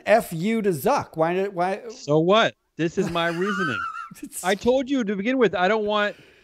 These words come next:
Speaker 2: to
Speaker 1: Your
Speaker 2: invest in, like,
Speaker 1: reasoning is
Speaker 2: overly shitty companies.
Speaker 1: Your reasoning may or may not be stupid. That's what I'm trying to
Speaker 2: <laughs>
Speaker 1: understand. Like
Speaker 2: I, I don't care. I don't care. I pick Apple.
Speaker 1: Fifty percent of Apple's sales are phones,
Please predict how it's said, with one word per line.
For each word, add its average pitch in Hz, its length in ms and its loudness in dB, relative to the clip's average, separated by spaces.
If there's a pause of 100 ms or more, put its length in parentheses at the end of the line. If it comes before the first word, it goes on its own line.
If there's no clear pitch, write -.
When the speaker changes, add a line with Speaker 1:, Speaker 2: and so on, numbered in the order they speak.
Speaker 2:
to 175 100 -6
Speaker 1:
Your 175 60 0
Speaker 2:
invest 165 240 2
in, - 40 0
like, 330 140 2
Speaker 1:
reasoning 302 300 4
is 254 120 -2
Speaker 2:
overly 165 580 2
shitty 156 420 0
companies. 123 600 -4
Speaker 1:
Your 226 280 -6
reasoning 240 640 -4
may 185 300 0
or 208 80 -2
may 196 180 0
not 202 240 -2
be 185 140 -4
stupid. 160 580 -4
That's 156 220 2
what 202 160 -4
I'm 180 80 -2
trying 190 320 -2
to 185 260 0
Speaker 2:
<laughs> - 20 -6
Speaker 1:
understand. 175 840 -2
Like 147 380 -2
Speaker 2:
I, 113 180 -6
I - 20 -4
don't 123 160 -8
care. 139 180 -4 (100)
I 117 80 0
don't 135 180 0
care. 180 200 0
I 101 100 -2
pick 131 240 -8
Apple. 127 460 -6 (960)
Speaker 1:
Fifty 269 300 0
percent 240 340 -2
of 202 80 0
Apple's 202 320 0
sales 190 320 0
are 143 160 -2
phones, 127 680 -4